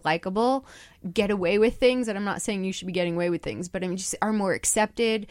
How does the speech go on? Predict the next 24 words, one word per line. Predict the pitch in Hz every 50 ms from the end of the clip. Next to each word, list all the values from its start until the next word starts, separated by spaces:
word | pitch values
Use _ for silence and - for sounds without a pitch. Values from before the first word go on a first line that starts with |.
| - - - - -
They're | 180 190 185
given | 180 180 - 226 208 240 233 220
more | 208 196 196 190
information, | - 185 202 - - 185 180 175 160 160 175 - - 285 285 311 330 381 302
which | 233 208 -
can | - - 214
be | 202 190
certainly | 170 - - 202 - - 175 180
helpful | 170 185 175 - - - 208 202 196
to | - -
your | 196 196 196
career. | 196 - - 233 233 233 247 - 220 302 269 - - - - - - -
Um, | - 202 185 165 -
people | - - - 220 - 226 208 196
want | 180 160 175 185 190 - - -
to | - 233
associate | 196 180 - - - 226 214 208 - - 226 240 262 -
with | - 262 262 -
them. | - 262 262 254 254 254
People | 254 - - 202 196
pick | 185 - 233 214 -
them | - 202 196 190
for | - - 151
projects. | 160 - - 175 170 190 185 220 214 214 214 214 -